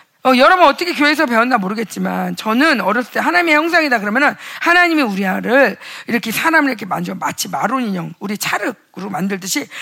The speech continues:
흙으로 이렇게 빚으셨대. 그다음에 후 불었대. 그다음에 하나님의 형상으로 뭘 만들었냐면 우리에게 자유 주셨대. 자유의지를 줘가지고 네가, 그러니까 조-, 종민아, 아니, 종민이는 네가 아니구나. 요셉아. <laughs> 이름이 왜, 이, 요,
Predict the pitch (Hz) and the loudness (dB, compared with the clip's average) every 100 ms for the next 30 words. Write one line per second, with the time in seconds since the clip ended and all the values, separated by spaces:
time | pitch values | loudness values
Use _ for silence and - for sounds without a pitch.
0 | - 349 359 330 254 220 208 196 180 190 | -4 0 2 2 2 -2 -8 -10 -8 -8
1 | 196 190 180 180 185 185 185 180 - - | -8 -10 -8 -8 -6 -4 -4 -6 -12 -18
2 | - 339 339 208 147 180 180 - 190 180 | 0 4 4 2 -4 -12 -10 -4 -2 -4
3 | - - 220 233 202 220 277 339 311 269 | -8 -10 0 2 4 4 4 4 4 2
4 | 302 311 294 277 196 202 233 226 208 190 | 2 2 2 2 0 0 0 0 -2 -2
5 | 196 294 226 190 190 269 - 240 339 359 | 0 2 2 -2 -2 -2 -2 2 2 2
6 | 247 196 208 - - - - - - 359 | 0 -6 -10 -12 -14 -12 -10 -2 2 4
7 | 392 370 359 349 330 330 339 370 349 262 | 4 2 2 4 4 2 2 4 4 2
8 | 285 311 240 - - 330 339 302 - - | 4 4 2 -2 0 2 4 2 0 -6
9 | - - 311 359 339 220 175 190 - 208 | -8 0 2 4 4 4 2 -2 -6 -6
10 | 214 208 196 196 190 170 180 180 - 160 | -6 -6 -6 -8 -8 -12 -14 -14 -12 -14
11 | 175 165 - - - 254 269 226 170 175 | -14 -16 -18 -20 -6 -2 -2 -2 -4 -6
12 | 151 - 170 180 139 - _ - - - | -12 -16 -14 -12 -14 -20 _ -20 -20 -18
13 | 226 277 285 262 196 226 - - - 240 | -8 -4 -2 -4 -6 -8 -12 -20 -8 0
14 | 311 330 - 190 170 | 0 0 -8 -8 -8